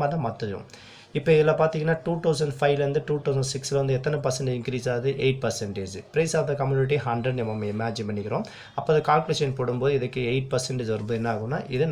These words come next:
நமக்கு ஒன் நாட் எயிட்னு நமக்கு கிடைக்கும். அடுத்தது அதே மாதிரி தான், இந்த இயர்ல வந்து பார்த்தீங்கன்னா, டூ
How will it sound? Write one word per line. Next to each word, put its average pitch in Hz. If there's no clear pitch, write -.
நமக்கு 123
ஒன் 120
நாட் 135
எயிட்னு 131
நமக்கு 107
கிடைக்கும். 95
அடுத்தது 131
அதே 147
மாதிரி 95
தான், -
இந்த 160
இயர்ல 165
வந்து 143
பார்த்தீங்கன்னா, 135
டூ 156